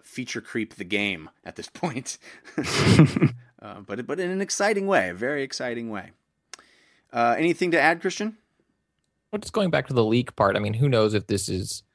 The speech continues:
Speaker 2: the accuracy of this? Where I read about it was on Destructoid, and apparently, you know, a community manager accidentally released part of a U R L that linked to CryEngine assets, but then a fan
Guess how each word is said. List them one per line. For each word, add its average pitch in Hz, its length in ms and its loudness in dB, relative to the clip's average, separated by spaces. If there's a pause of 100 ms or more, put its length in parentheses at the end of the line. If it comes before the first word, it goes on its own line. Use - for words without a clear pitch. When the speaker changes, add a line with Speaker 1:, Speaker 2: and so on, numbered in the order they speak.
(400)
Speaker 2:
the - 180 0
accuracy 107 500 -4
of 90 100 -2
this? 90 200 -2
Where 104 140 2
I 101 120 2
read 95 260 0
about 95 180 2
it - 60 -4
was 104 100 -2
on 101 100 0
Destructoid, 98 760 0 (460)
and 113 100 -2
apparently, 107 600 0
you 104 140 -4
know, 95 160 4
a 95 60 2
community 117 400 2
manager 101 560 2
accidentally 101 540 -2
released 101 420 0
part 113 200 2
of 107 60 2
a 104 60 -4
U 104 240 4
R 95 180 6
L 95 160 4
that 95 160 -2
linked 139 320 2
to 135 140 2
CryEngine 107 540 -2
assets, 92 560 -6
but - 180 -6
then 117 120 0
a 98 60 -2
fan 120 680 -2